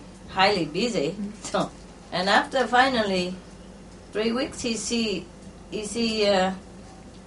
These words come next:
he see the High Lama, and this guy is already very, you know, all his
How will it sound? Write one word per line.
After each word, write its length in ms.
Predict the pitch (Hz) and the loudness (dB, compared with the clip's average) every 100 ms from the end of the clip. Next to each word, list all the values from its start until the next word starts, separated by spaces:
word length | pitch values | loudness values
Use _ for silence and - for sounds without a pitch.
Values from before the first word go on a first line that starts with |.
| - | -10
he 120 | 208 208 | -6 -6
see 280 | - 240 | 0 0
the 320 | 226 208 175 180 | 4 6 6 6
High 180 | 196 | 6
Lama, 460 | 214 240 220 156 156 - - - - - - | 8 8 6 4 2 -6 -16 -18 -20 -20 -8
and 260 | - 196 196 | -2 -2 0
this 180 | 240 233 | 0 4
guy 240 | 214 202 | 6 8
is 180 | 190 185 | 6 4
already 400 | 185 196 196 196 | 6 6 4 2
very, 520 | 190 202 190 175 185 - - - - - | 4 6 6 2 -2 -8 -16 -18 -18 -10
you 120 | - 202 | -4 0
know, 140 | 165 | 2
all 260 | 147 170 185 | 4 4 4
his 280 | 190 185 | 2 -2